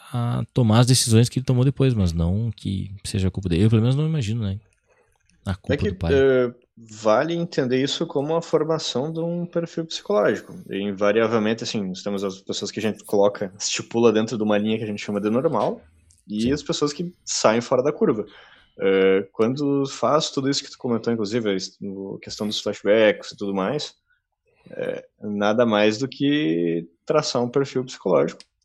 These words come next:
Speaker 2: Acho que é, deveria, pelo menos, a, a linha de interpretação deveria ser muito mais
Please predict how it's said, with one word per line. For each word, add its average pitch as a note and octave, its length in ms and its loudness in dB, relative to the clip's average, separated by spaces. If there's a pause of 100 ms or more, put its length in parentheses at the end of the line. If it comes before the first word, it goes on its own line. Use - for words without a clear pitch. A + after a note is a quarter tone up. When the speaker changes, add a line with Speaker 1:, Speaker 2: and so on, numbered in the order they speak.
(1600)
Speaker 2:
Acho - 120 -20
que - 80 -8
é, F#2+ 160 -4 (720)
deveria, A2 380 4
pelo B2 160 6
menos, B2 220 4
a, F2+ 280 6
a F#2+ 60 4
linha B2+ 280 0
de B2 120 -4
interpretação A#2 600 -4
deveria A#2+ 240 -2
ser A#2+ 160 -6
muito B2 240 -2
mais A#2 520 -2